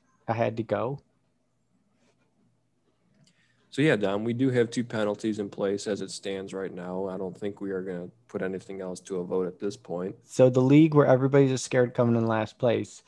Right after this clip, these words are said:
Speaker 1: that they've decided to double the punishments now.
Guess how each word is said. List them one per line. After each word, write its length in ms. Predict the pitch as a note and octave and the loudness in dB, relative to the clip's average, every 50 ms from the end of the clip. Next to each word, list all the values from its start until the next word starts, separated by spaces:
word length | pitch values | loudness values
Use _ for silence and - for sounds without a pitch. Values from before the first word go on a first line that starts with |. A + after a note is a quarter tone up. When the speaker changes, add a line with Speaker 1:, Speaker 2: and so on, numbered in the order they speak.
| _ _ _ _ - | _ _ _ _ -10
Speaker 1:
that 120 | B2+ A#2 | -2 2
they've 160 | A#2+ A#2+ A2+ | 2 2 2
decided 420 | B2 A#2 - C3 B2 A2+ A2+ A2 A2 | -2 -4 0 2 2 2 0 -4 -8
to 40 | A2 | -8
double 400 | A2 A2+ - C3+ C3 B2+ C3 C3 | -8 2 6 6 6 6 4 0
the 60 | A#2 | -2
punishments 640 | A2+ - A#2+ A#2 A#2 A2 - - - - G2+ - - | 0 0 0 0 0 -2 -6 -8 -8 -10 -10 -8 -10
now. 280 | - G#2+ - - - | -10 -10 -10 -12 -14